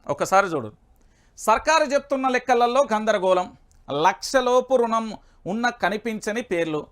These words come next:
అస్పష్టత జాబితాలో రైతుల ఆందోళన, అర్హుల జాబితా విడుదలలో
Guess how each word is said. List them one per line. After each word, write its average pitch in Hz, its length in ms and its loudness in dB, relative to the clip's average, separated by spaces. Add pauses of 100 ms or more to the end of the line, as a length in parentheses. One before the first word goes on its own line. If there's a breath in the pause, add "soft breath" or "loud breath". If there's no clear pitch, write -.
(420)
అస్పష్టత - 640 0
జాబితాలో 233 920 2 (260)
రైతుల 214 420 -2
ఆందోళన, 175 680 2 (340 soft breath)
అర్హుల 269 360 8
జాబితా 247 420 4
విడుదలలో 226 680 2